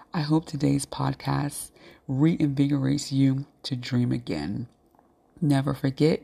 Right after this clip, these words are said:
we are unstuck and we are free. Thank you for tuning in. Please feel free to share this episode with a friend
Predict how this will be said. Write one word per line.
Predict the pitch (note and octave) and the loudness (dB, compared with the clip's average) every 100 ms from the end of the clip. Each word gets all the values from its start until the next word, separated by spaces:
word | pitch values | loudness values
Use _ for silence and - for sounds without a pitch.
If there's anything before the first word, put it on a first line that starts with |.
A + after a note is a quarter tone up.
| _ - | _ -4
we | C3+ C#3+ | 2 2
are | C3+ - | 2 -2
unstuck | C3+ C3+ - D#3 E3 - - | -6 -6 -4 -2 -2 -6 -4
and | D3+ B2 | -4 0
we | C3+ D3 - | 0 0 -2
are | C3+ C#3 | -4 -4
free. | - - - - - - - - - - | -8 -8 -6 -6 -10 -18 -20 -20 -10 -2
Thank | D3+ D3 | -2 -2
you | D3+ | -4
for | C#3+ | -4
tuning | - C#3+ C3+ C3 | -2 0 2 2
in. | C3 C3+ D3 - - _ - | 0 0 -2 -6 -20 _ -6
Please | E3 E3 - | 0 0 2
feel | D#3+ D3+ | 0 0
free | - D3 | 2 0
to | |
share | C#3 C#3+ C3 | 0 -2 -2
this | C3 - | -4 -4
episode | C3 - - C3+ | -6 -6 -6 -2
with | B2 B2 | -4 -6
a | |
friend | C3 - C#3 C#3 D#3 | -10 -2 0 0 -2